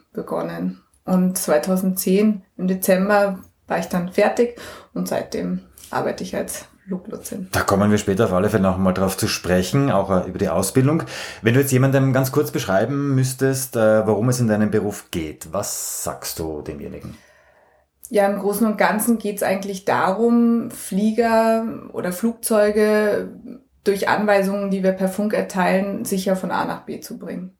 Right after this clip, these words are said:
Speaker 2: Mhm. Das heißt, dass sich auch da niemand in die Quere kommt, quasi.
Speaker 1: Genau, das wär gut. <laughs>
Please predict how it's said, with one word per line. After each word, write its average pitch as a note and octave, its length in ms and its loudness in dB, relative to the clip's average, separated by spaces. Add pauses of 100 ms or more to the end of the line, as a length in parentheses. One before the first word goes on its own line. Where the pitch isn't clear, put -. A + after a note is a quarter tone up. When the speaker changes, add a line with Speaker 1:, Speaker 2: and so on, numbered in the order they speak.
(120)
Speaker 2:
Mhm. E2 380 -4 (280)
Das F#2 160 -2
heißt, G2+ 160 2
dass G2+ 120 2
sich G#2 160 2
auch F2 140 2
da G2 120 2
niemand G2 320 4
in F2+ 80 4
die F2+ 100 -2
Quere - 300 -8
kommt, - 320 -16
quasi. - 280 -12 (280)
Speaker 1:
Genau, A3 280 0 (220)
das G#3+ 180 4
wär B3+ 160 8
gut. G4+ 140 6
<laughs> - 200 4